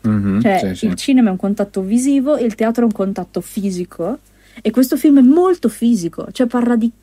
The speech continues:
Speaker 2: parla proprio di corpi, di
Speaker 1: Sì.
Speaker 2: perdere e riprendere possesso del proprio corpo.
Speaker 1: Mm. Anche. Può essere un, un'interpretazione.
Speaker 2: Sì. Essere un film che si presta a molte interpretazioni è un plus,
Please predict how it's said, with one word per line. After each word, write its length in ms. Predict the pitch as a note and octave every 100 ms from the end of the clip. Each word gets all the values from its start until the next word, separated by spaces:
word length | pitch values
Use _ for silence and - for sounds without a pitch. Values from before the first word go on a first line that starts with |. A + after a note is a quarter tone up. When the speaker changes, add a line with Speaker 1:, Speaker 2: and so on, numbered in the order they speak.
| _
Speaker 2:
parla 200 | - B3
proprio 240 | C4 C#4+ A#3+
di 120 | G#3+
corpi, 600 | C4+ G#3 D#3+ - - - - _
di 160 | G3+ A3
Speaker 1:
Sì. 80 | C4+
Speaker 2:
perdere 720 | D4+ F#4 C#4+ F4+ F4 F4+ F4+ _
e 180 | G3+ G3
riprendere 720 | B3 D4+ - A#3 A3 A3 A3+ G#3+
possesso 440 | G3 - F#3+ -
del 120 | F3
proprio 260 | F3 F3 E3
corpo. 360 | - - - _ _ _ -
Speaker 1:
Mm. 160 | F#2 D#2+ - _ _ _ _ _ _ _
Anche. 520 | G#2+ B2+ E2 - D2+ - _ _ _
Può 160 | F#2
essere 360 | F#2 F#2 - F2
un, 460 | E2+ E2 D#2+ D#2 D2+ - - _ _ _ _ _ _ _
un'interpretazione. 1000 | - G2 F2+ F2 E2 E2+ - - - - -
Speaker 2:
Sì. 120 | G#3+ - _ _ _ _ _ _
Essere 340 | - B3+ - A#3+
un 80 | A#3+
film 200 | C#4 C4
che 80 | B3+
si 140 | G#3+
presta 320 | A#3+ B3+ -
a 20 |
molte 200 | A3+ B3+ B3
interpretazioni 1400 | A3 - A3 G#3 G#3+ G#3 G#3 - - F3 F3 F3+ A#3+ -
è 120 | A#3
un 180 | G3 -
plus, 600 | F4+ A4+ - - -